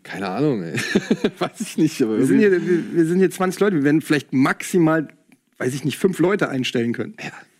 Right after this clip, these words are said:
Speaker 1: Think big or go home, oder wie heißt das, ne?
Speaker 2: Ja, nee, das ist, also weiß ich, sehe ich nicht. Wie soll sich das denn rechnen?
Speaker 1: Ja, pff. Vielleicht zeigen wir noch einen Film hinterher. <laughs> Dann können wir die Kosten wieder einspielen.
Speaker 2: Oh ja, wir zeigen einen Film.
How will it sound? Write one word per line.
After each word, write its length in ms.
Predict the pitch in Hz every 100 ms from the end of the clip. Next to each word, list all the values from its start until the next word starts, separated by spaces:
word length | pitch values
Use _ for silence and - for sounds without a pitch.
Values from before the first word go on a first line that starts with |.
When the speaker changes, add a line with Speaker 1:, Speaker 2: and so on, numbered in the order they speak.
| _ _ _ _ _ -
Speaker 1:
Think 240 | 139 -
big 240 | - -
or 120 | 151 147
go 180 | 143 143
home, 200 | 202 123
oder 100 | 101
wie 60 |
heißt 200 | 95 92
das, 140 | - -
ne? 240 | 170 170 - _
Speaker 2:
Ja, 80 | 98
nee, 220 | 104 113
das 280 | 104 - -
ist, 200 | - - 123 113 - _
also 240 | 110 113
weiß 160 | 113 113
ich, 100 | 107
sehe 140 | 127
ich 140 | 131 -
nicht. 160 | 110
Wie 60 | 131
soll 120 | 135
sich 140 | 139 127
das 140 | 147
denn 120 | 143
rechnen? 400 | 123 139 - - - 156
Speaker 1:
Ja, 120 | 117
pff. 220 | - - - _ _ _ _ _ _
Vielleicht 320 | - 92 -
zeigen 220 | - 98
wir 20 | 98
noch 80 |
einen 80 | 95
Film 180 | - 165
hinterher. 380 | 170 117 98 90
<laughs> 60 | 113
Dann 80 |
können 200 | - 208 202
wir 60 |
die 80 | 160
Kosten 240 | 185 180
wieder 140 | 151 127
einspielen. 440 | 156 - 123 92 -
Speaker 2:
Oh 100 | 156
ja, 80 | 143
wir 100 | 139
zeigen 220 | 151 160
einen 80 | 139
Film. 560 | - 214 196 202 240